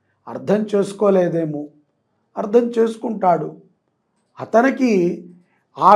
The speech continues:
విషయం మీద అంత అవగాహన లేదేమో, నెమ్మదిగా చెప్పే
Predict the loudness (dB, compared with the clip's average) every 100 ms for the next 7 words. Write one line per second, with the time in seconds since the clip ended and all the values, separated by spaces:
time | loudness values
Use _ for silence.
0 | 4 -2 4 4 8 6 6 4 -2 2
1 | 4 8 6 6 2 2 6 8 8 6
2 | 2 -10 -18 _ _ _ _ _ _ _
3 | -10 -6 -4 -2 -2 -4 -10